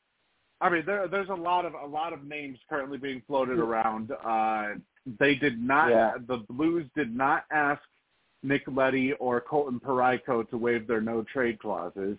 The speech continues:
Speaker 1: so it isn't either of them. Uh,
Speaker 2: Yes.
Speaker 1: there, there's, I mean, there's currently a lot of things going, going on right now. There's, there's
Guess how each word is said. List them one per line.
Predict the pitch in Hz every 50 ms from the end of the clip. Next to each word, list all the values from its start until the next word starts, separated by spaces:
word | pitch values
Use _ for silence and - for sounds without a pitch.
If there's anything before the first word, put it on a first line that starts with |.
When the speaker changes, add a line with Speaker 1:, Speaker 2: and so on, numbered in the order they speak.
| _ -
Speaker 1:
so | 107 95 92 95
it | 101
isn't | 123 131 120 135 139 135 -
either | 127 127 123 117 127 123
of | 117 110 107
them. | 113 101 90 87 87 90 98 107 _ _ _ _ _ _ _ _ _ _ _ _ _ _ _ _ _ _ _ -
Uh, | - 107 104 101 101 101 101 101 101 101
Speaker 2:
Yes. | 101 104 101 90 - _ _ _ _ _ _ _ -
Speaker 1:
there, | 160 165 165 147 147
there's, | 143 135 175 175 170 151 _ _ 160 - _ _ _ -
I | - 175 175
mean, | 170 160 151 147
there's | 185 190 170 - 165 _ -
currently | 180 180 170 165 160 156 143
a | 127 120
lot | 117 113 120 127 135 135 139 139 139 135
of | 135 -
things | - 135 127 127 123 110 -
going, | 135 127 120 120 113 110 113 117 - 110
going | 113 127 120 117 117
on | 117 117 117 113
right | 117 117 117 113
now. | 117 117 117 117 117 113
There's, | 104 113 113 110 110 - _ _ _ _ _ _ _ _ _ -
there's | 127 127 127